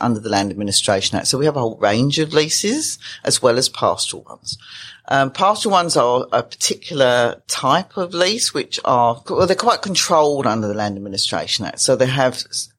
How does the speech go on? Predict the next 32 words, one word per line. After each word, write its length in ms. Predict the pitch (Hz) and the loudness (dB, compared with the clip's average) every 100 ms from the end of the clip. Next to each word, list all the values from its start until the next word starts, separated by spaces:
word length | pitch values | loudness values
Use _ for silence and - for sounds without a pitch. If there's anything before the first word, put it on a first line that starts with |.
| - | -20
certain 600 | - - - 196 - 175 | -8 -2 2 4 2 -4
requirements 680 | 151 - 139 123 123 101 - | -8 0 2 2 0 -4 0
that 200 | 135 - | 0 2
other 220 | 131 131 | 0 0
leases 600 | 117 113 - - 107 107 - | 0 0 -2 -4 -6 -6 -4
under 200 | 113 104 | -2 -2
the 120 | 98 | -2
same 340 | - 117 113 | 0 0 0
Act 220 | 101 - - | -2 -2 0
don't 240 | 113 127 | 2 2
have. 380 | 139 165 233 - | 2 2 0 -2
So, 300 | - 117 107 | 0 2 0
for 140 | - | -4
example, 500 | - 127 120 113 113 | -4 2 2 2 -2
a 40 | 98 | -4
pastoral 540 | - 120 113 - 113 | 0 0 2 -2 0
lease 340 | 113 110 - - - - | 0 0 -2 -4 -14 -10
can 160 | - 127 | 0 2
only 240 | 127 120 | 4 2
be 140 | 120 | 0
used 260 | 113 107 - | 0 0 0
for 80 | - | -4
pastoral 520 | - 110 92 - 104 | -2 0 0 -2 -6
purposes. 760 | - 127 107 - - - - - - - 123 | 0 0 0 0 -2 -4 -10 -12 -20 -18 -12
And 80 | |
pastoral 420 | 127 131 127 - - | 0 0 2 -4 0
purposes 540 | 120 110 - 104 101 | 0 0 -2 -4 -4
is 160 | 95 - | -4 -6
defined 520 | 95 - 117 117 107 | -4 0 2 2 2
in 120 | 101 | 0
the 100 | 101 | 2
Act 380 | 127 208 - | 2 0 -4